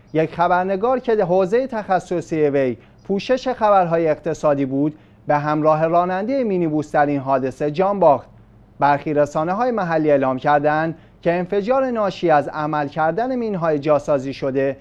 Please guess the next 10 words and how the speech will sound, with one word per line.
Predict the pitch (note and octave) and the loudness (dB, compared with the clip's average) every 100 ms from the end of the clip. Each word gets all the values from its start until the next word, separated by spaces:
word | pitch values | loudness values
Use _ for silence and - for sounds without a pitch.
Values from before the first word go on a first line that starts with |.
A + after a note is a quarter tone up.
| - - | -14 -4
در | C#3+ C#3+ | 0 0
کنار | C#3 C#3+ C#3+ D3 C#3 | -2 -4 -2 -2 0
جاده | D#3 D#3 F3+ | 0 2 0
بوده | F#3+ F3+ D3+ B2+ - - - | 0 2 2 0 -4 -20 -10
که | - C#3+ | -4 -2
خودروی | D3+ C#3+ C#3+ | 0 2 4
حامل | C#3 D#3 F3+ B3 | 2 0 0 0
کارکنان | B3 G3+ F3+ F3+ E3 D3+ C#3+ | 2 2 2 0 -2 -2 -2
تلویزیون | D#3 C#3 C#3+ C#3 C#3+ C3 | -4 -2 -2 -2 -4 -4
خورشید | C#3+ C3 - C3+ C#3 | -4 -6 -4 -6 -6